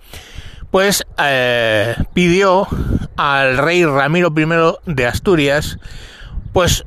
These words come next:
eh, su, un diezmo, un, unas, eh, peticiones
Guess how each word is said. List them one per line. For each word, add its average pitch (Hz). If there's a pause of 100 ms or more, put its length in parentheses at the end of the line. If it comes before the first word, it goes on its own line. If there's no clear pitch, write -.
eh, 117
su, 139
un 170
diezmo, 147
un, 120
unas, 135 (160)
eh, 107 (2500)
peticiones 143